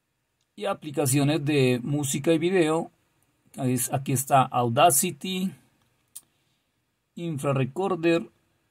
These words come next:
O B S Studio, OpenShot. Entonces, con esta página,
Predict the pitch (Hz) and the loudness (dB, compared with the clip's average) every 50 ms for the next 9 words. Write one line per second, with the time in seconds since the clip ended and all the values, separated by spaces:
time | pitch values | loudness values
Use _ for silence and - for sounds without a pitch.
0 | _ _ _ - 165 160 147 151 147 143 143 139 - 135 135 - - 220 226 202 | _ _ _ -10 -8 -6 -2 0 0 0 0 0 -2 -2 -2 -4 -2 -2 -2 -2
1 | 175 156 156 147 147 - - _ - 143 135 139 127 120 127 - - 202 208 196 | 0 0 0 0 -2 -4 -6 _ -8 -8 -6 -4 -2 -2 -2 -2 -2 0 2 2
2 | 175 170 - - - - - - _ _ _ _ _ _ _ _ _ _ _ _ | 2 0 0 -4 -10 -10 -12 -14 _ _ _ _ _ _ _ _ _ _ _ _
3 | _ _ _ _ _ _ _ _ _ _ _ _ _ _ _ _ _ _ _ _ | _ _ _ _ _ _ _ _ _ _ _ _ _ _ _ _ _ _ _ _
4 | _ _ _ _ _ _ _ _ _ _ _ _ _ - 226 185 147 156 151 143 | _ _ _ _ _ _ _ _ _ _ _ _ _ -12 -10 -6 -4 -4 -2 -4
5 | 139 - - _ _ _ _ _ _ _ _ _ - - 139 135 156 143 - - | -4 -6 -10 _ _ _ _ _ _ _ _ _ -10 -6 -4 -2 -2 0 0 0
6 | 190 - 196 190 175 175 196 202 202 202 208 226 | 2 4 4 4 4 4 2 2 0 0 -2 -2